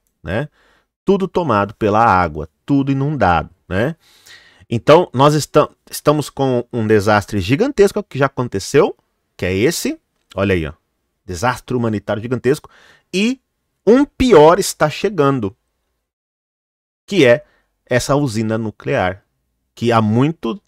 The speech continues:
há muito tempo está sendo ameaçado, que, ó, vai explodir, vai explodir.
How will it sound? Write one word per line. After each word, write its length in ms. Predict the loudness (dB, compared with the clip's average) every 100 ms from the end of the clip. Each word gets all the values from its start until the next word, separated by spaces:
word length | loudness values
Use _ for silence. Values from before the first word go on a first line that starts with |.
| -10
há 60 |
muito 280 | -6 -6 -8
tempo 440 | -6 -4 -6 -10 -20 _ _ _ _ -12
está 240 | -4 -4
sendo 260 | -2 0 0
ameaçado, 640 | 0 -4 -4 -2 -2 -2
que, 100 | 2
ó, 140 | 2
vai 140 | 4 0
explodir, 500 | -4 -10 -6 -2 0
vai 120 | -2
explodir. 560 | -4 -10 -6 -4 -6